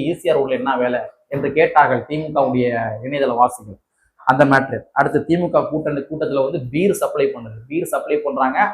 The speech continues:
அதை வந்து நெல்சன் சேவியர் போன்ற ஊடகவியலாளர்லாம் பீர் கொடுத்த என்ன தவறு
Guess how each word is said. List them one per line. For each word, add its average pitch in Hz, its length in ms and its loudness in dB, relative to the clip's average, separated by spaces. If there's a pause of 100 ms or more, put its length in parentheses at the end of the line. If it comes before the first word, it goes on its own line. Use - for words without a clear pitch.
(160)
அதை 160 200 4
வந்து 185 260 6 (120)
நெல்சன் 160 400 -2
சேவியர் 165 320 -4
போன்ற 156 200 -2
ஊடகவியலாளர்லாம் 143 800 4 (320)
பீர் 220 240 0
கொடுத்த 202 200 4
என்ன 196 280 4
தவறு 170 320 4